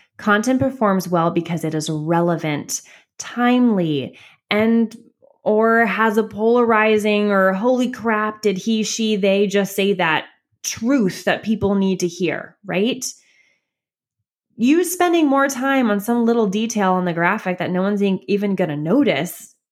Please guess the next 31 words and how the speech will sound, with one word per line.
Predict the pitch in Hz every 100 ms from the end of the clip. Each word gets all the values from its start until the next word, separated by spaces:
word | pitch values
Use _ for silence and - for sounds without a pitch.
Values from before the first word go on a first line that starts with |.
| _ -
ain't | 311 381
gonna | 494 440
do | 403 415 - _
crap, | _ 349 480 440 - - - _ _ _ _
right? | 226 285 359 196 - - _ _
Creating | - 302 311 359 392
content | 294 294 285
that | 247 233
pops | 233 233
off | 254 254
the | 226
page | 208 214 196 185 - _
like, | - 180 220 220 -
like | - 151 202 220 196
that, | 220 214 165 -
like | 180
that, | 180 160
"Heck | - 247 240
yes, | 247 214 190 -
oh | 226
my | 208
gosh, | 190 196 190 -
this | 180
is | 175 170 208 _ _ _ -
going | 208 214 196
viral | 185 190 202 185
or | 170 170
is | 170 165 180
important | 190 175 202 175 185
to | 185
people," | 175 175 170 165 165